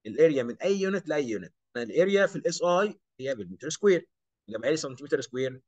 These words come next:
من سنتيمتر سكوير لمتر سكوير، باور نيجاتيف فور، من مليمتر سكوير لمتر سكوير، باور نيجاتيف سكس، متر سكوير لمتر سكوير، تن باور سكس. طب جميل جدًا، نكمل. والفكره نمبر ثري،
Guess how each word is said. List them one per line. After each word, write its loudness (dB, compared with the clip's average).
من -20
سنتيمتر -12
سكوير -2
لمتر 2
سكوير، 0
باور -6
نيجاتيف -8
فور، 6
من -8
مليمتر 0
سكوير 0
لمتر -2
سكوير، 0
باور -10
نيجاتيف -8
سكس، 0
متر 0
سكوير 2
لمتر -2
سكوير، 0
تن -4
باور -2
سكس. -6
طب -20
جميل -14
جدًا، 0
نكمل. -2
والفكره 0
نمبر -2
ثري، -6